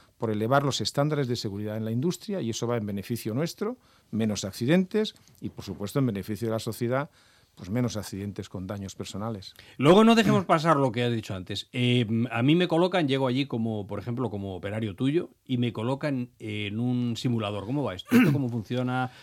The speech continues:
Speaker 2: ¿Cuánto tiempo está uno ahí sentado?
Speaker 1: Pues
Speaker 2: Entiendo que puede simular, puede simularlo prácticamente todo.
Speaker 1: Prácticamente todo, pero sobre todo lo que, lo que el formador intenta hacerte ver en esa hora o dos horas que puedes estar en un simulador, una hora ya es bastante, es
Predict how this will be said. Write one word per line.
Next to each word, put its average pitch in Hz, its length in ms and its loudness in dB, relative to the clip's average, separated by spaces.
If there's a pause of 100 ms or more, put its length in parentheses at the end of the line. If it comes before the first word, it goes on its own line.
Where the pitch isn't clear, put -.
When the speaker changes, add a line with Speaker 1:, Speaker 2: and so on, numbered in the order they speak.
Speaker 2:
¿Cuánto 120 300 -2
tiempo 117 240 -2
está 113 140 -6
uno 113 140 -2
ahí 113 60 -4
sentado? 131 520 -2 (100)
Speaker 1:
Pues - 180 -2
Speaker 2:
Entiendo 160 380 6
que 147 80 6
puede 139 140 4
simular, 131 480 2
puede 165 180 6
simularlo 135 400 2
prácticamente 98 420 -4
todo. 110 200 -4 (100)
Speaker 1:
Prácticamente 120 540 2
todo, 101 260 0
pero 104 120 -4
sobre 110 260 -2
todo 135 260 6
lo 135 160 6
que, 110 400 2
lo 107 220 -4
que 117 100 -2
el 107 140 0
formador 123 760 4
intenta 139 460 4
hacerte 127 400 0
ver 139 240 6
en 101 160 -2
esa 101 300 -4
hora 117 280 0
o 101 60 -4
dos 110 180 -2
horas 113 180 -2
que 104 100 -8
puedes 104 180 -6
estar 113 140 -4
en 113 60 -2
un 113 60 -4
simulador, 117 720 -2
una 85 280 -10
hora 117 180 0
ya 101 100 -4
es 90 80 -6
bastante, 127 560 -4 (520)
es 123 420 0